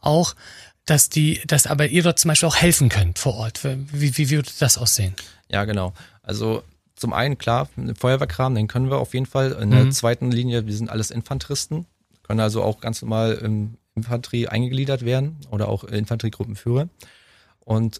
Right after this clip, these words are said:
Speaker 2: zweiter Linie können wir auch, falls, äh, sowas passiert, auch luftgebunden Hilfe leisten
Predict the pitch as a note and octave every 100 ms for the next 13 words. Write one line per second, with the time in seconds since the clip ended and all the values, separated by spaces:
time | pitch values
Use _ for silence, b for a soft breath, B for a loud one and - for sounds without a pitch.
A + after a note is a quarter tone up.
0 | _ - G#2+ B2 B2 B2+ B2+ A#2+ A#2+ -
1 | A#2+ A#2+ A2 A2 - A2 A#2+ - - A2
2 | A2+ A2 - A2+ - A#2 A#2 - A2 G#2
3 | G2+ A2+ A#2 - A2 A#2+ A#2+ G2+ B2 C3
4 | G#2 G2 G2+ - - C#3+